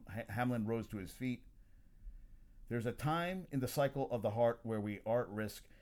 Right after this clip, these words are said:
If we were to tap the heart, we can cause the heart to go into ventricular fibrillation. More likely than not, what happened is he got up and the, his rhythm became chaotic. That may have taken a few seconds to occur.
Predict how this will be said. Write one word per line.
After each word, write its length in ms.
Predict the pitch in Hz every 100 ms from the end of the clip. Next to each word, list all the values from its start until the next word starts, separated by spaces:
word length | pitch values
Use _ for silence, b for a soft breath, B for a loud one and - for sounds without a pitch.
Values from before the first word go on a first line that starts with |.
| b
If 280 | - 113 -
we 80 | 131
were 100 | 120
to 80 | 107
tap 320 | - 160 165
the 100 | 147
heart, 220 | 127 127
we 60 | 110
can 140 | 113
cause 260 | - 135 123
the 100 | 117
heart 240 | 120 117
to 80 | 113
go 200 | 107 110
into 180 | 101 98
ventricular 640 | 92 95 151 143 139 127
fibrillation. 800 | - 123 110 104 110 135 143 127 B B
More 120 | 123 139
likely 240 | 139 131
than 80 | 123
not, 160 | 123
what 100 | 113
happened 360 | 107 131 131 120
is 100 | 110
he 80 | 101
got 240 | 120 127
up 160 | 127 -
and 100 | 104
the, 60 | 101
his 200 | 107 95
rhythm 260 | 113 135 127
became 320 | 110 113 113 90
chaotic. 500 | 104 113 117 113 - B B B -
That 160 | 120
may 140 | 123 117
have 120 | 107
taken 300 | 120 107 104
a 40 |
few 180 | 92 110
seconds 340 | 98 104 101 85
to 160 | 95 78
occur. 500 | - 131 131 131